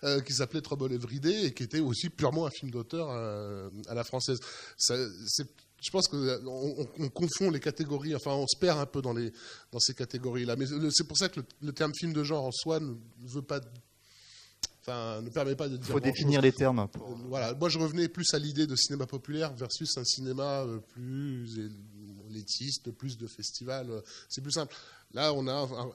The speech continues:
Speaker 1: en ce moment un réalisateur français qui a, qui arrive pas à financer ses films en France, donc sous-entendu, euh, c'est un, euh,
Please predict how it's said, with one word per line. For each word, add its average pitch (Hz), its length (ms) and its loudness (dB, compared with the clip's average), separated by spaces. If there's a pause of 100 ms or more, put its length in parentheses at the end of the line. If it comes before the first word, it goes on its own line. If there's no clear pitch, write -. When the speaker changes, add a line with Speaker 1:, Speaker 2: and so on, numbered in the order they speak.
(140)
Speaker 1:
en 131 100 -4
ce - 120 -6
moment 139 160 0
un 123 40 2
réalisateur 127 420 -2
français 135 380 4
qui 127 140 0
a, 110 80 0
qui - 160 -6
arrive 107 220 -4
pas 156 100 4
à 143 40 4 (100)
financer 123 280 -2
ses 120 160 -2
films 127 220 -8
en 110 60 -6
France, 190 400 -2 (240)
donc 123 160 -4 (380)
sous-entendu, 135 760 -2
euh, 101 160 -6 (720)
c'est - 180 -2
un, 104 180 -10
euh, 175 160 -12